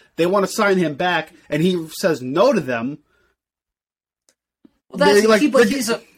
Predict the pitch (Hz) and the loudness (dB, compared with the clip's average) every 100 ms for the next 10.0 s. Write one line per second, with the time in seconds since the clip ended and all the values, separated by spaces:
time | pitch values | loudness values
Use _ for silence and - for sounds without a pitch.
0 | _ - - 294 269 247 - 262 226 220 | _ -16 -4 -2 0 -2 0 -2 -2 -4
1 | 165 196 - - 156 139 131 120 120 104 | 0 0 0 -6 -2 -2 -2 -4 -6 -8
2 | - 156 196 190 226 233 233 233 208 180 | -4 -4 0 2 2 0 -4 -2 0 2
3 | 175 - _ _ 185 196 190 170 208 208 | -2 -8 _ _ -8 -4 -2 0 0 0
4 | 170 180 165 156 - 190 196 190 175 165 | 0 0 0 -2 -6 -6 -4 -4 -4 -6
5 | - 175 180 175 165 147 151 139 139 147 | -6 -6 -4 -4 -4 -4 -8 -12 -6 -4
6 | - - - 151 175 190 147 180 165 165 | -6 -12 -8 -4 -4 -6 -8 -10 -12 -8
7 | 180 - 131 - 175 165 120 135 131 - | -10 -10 -14 -10 -10 -8 -6 -6 -6 -4
8 | 139 135 113 - 127 - 120 160 180 180 | -4 -4 -8 -10 -12 -12 -12 -6 -2 -2
9 | 175 - 151 143 131 - 160 175 196 196 | -4 -2 2 4 2 -2 -4 0 0 -4